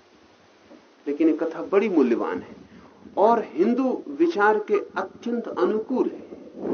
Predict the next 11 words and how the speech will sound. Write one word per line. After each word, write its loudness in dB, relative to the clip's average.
क्योंकि 2
ब्रह्मा, 2
विष्णु, -4
महेश 0
को -6
हमने -2
केवल 2
इस 4
संसार -2
का -4
निर्माता, -2